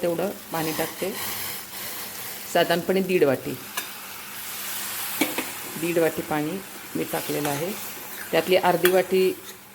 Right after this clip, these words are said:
शिजण्यामध्ये जाईल आणि एक वाटी थोडीशी मग घट्टसर ही राहू, राहील. पहा तुम्ही आता हे मस्त. तर गॅस मी आता कमी करून टाकते. हे पाणी गरम पाणी असल्यामुळे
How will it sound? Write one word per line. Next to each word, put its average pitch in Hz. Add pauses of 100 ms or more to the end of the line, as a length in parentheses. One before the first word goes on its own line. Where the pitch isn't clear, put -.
(160)
शिजण्यामध्ये 175
जाईल 175
आणि 156 (120)
एक 160
वाटी 165 (200)
थोडीशी 165
मग 233 (420)
घट्टसर 156
ही 185 (280)
राहू, 135 (100)
राहील. 135 (1400)
पहा 175
तुम्ही 165
आता 156
हे 156
मस्त. 165 (1300)
तर 165
गॅस 175
मी -
आता - (180)
कमी 185
करून 160
टाकते. 151
हे 180
पाणी 185
गरम 180
पाणी 185
असल्यामुळे 175